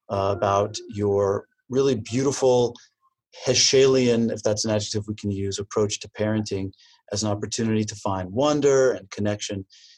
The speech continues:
It's, it's really a compelling view. Um, but I was struck in listening and reading, um, your material that there's an element that feels moment to moment about it. And I wonder if it's,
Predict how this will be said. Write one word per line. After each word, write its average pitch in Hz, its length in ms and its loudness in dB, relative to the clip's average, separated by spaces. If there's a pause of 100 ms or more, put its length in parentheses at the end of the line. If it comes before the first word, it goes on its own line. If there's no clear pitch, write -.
(120)
It's, 110 160 -6
it's - 220 -4
really 151 160 4
a 135 40 2
compelling 120 560 0
view. 101 480 -2 (640)
Um, 110 320 -2 (160)
but 131 80 4
I 143 80 4
was 156 160 2
struck 190 240 2
in 151 140 0
listening 143 500 0
and 113 420 -4
reading, 113 580 -2 (160)
um, 101 420 -6 (220)
your 104 220 0
material 104 600 0 (560)
that 120 240 2 (180)
there's 135 200 2
an 147 120 -4
element 185 380 0 (140)
that 139 180 0
feels 127 600 0 (120)
moment 123 420 0
to 120 80 -4
moment 120 320 0
about 90 300 -4
it. - 60 -10
And 110 100 -6
I 117 40 0
wonder 151 320 2
if 117 140 -4
it's, - 560 -8